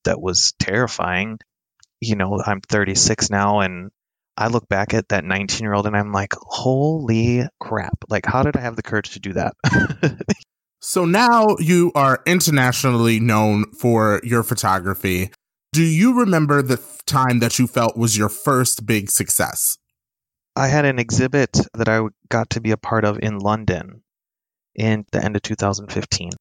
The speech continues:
Speaker 1: And that was that moment where, like, you know, you flew across the world, you walked into a room, and I not only got to have a collective exhibit with other queer artists at the Fringe Film Festival,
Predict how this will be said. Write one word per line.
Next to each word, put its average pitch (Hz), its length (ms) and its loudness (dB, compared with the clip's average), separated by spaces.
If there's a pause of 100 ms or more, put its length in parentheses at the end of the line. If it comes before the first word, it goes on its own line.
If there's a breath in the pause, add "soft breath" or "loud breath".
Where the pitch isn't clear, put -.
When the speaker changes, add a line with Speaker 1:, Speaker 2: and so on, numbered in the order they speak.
(380)
Speaker 1:
And 104 460 0 (100)
that 131 160 -2
was 147 160 2
that 117 200 -2
moment 110 380 0
where, 104 180 0
like, 95 400 -2
you 107 120 -4
know, 101 160 -2
you 104 80 2
flew 123 320 2
across 104 380 -2
the 98 100 -4
world, 117 720 2
you 110 160 0
walked 113 340 0
into 110 360 -2
a 95 80 0
room, 104 460 0 (120)
and 101 420 2
I 110 120 0
not 110 180 0
only 113 360 -2
got 101 300 0
to 104 160 -8
have 95 440 0
a 92 340 2
collective 98 800 -2
exhibit 95 500 -2
with 101 180 -4
other 98 300 0
queer 101 280 -2
artists 95 440 0
at 98 120 -10
the 98 80 -14
Fringe 98 420 -8
Film 104 260 -4
Festival, 95 600 -2